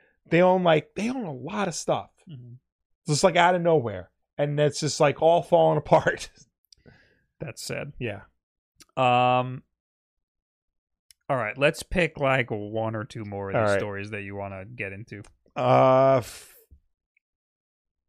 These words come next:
Speaker 1: well, wait, I can just say real quick, the F T C is going to file an injunction to stop the Microsoft Activision deal. They set, they set up a lawsuit before, but now they're actually going to, like, move forward with an injunction that will, like, definitely, like,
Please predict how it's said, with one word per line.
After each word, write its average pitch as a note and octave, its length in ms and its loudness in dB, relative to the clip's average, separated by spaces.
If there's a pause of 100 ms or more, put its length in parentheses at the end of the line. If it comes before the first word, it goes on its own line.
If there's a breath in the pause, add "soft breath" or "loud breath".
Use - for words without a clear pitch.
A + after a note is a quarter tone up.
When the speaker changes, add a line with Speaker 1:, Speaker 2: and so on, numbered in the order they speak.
(840)
Speaker 1:
well, C3+ 300 4
wait, F3 140 6
I F3 120 6
can E3 40 -2
just D#3 220 0 (100)
say E3+ 140 4
real D3+ 180 6
quick, - 200 2
the D3+ 120 4
F E3 180 4
T D#3+ 140 -8
C E3+ 180 -2
is D#3 120 2
going D3+ 140 0
to C#3 120 -8
file D3 300 4
an C#3+ 80 -2
injunction C#3 680 0 (300)
to C#3+ 120 -6
stop D3 320 2
the C3+ 200 0
Microsoft C3 440 -2
Activision C3 500 -2
deal. C3 340 -2 (220 soft breath)
They D#3 200 4
set, F#3 380 2
they D#3+ 100 0
set F3 160 2
up D3 60 0
a D3 60 4
lawsuit E3+ 420 4
before, E3+ 320 0
but D3+ 140 2
now D3+ 160 4
they're D3+ 120 4
actually D3 420 -4
going C3+ 400 2
to, B2 280 -6
like, A#2+ 180 -4
move C3 180 -4
forward A#2+ 260 -2
with A#2 160 -8
an A#2+ 60 -10
injunction A2+ 680 -6 (380)
that B2 100 0
will, A#2+ 180 0
like, A2+ 200 -4 (1160)
definitely, C3 520 -2
like, B2 260 -4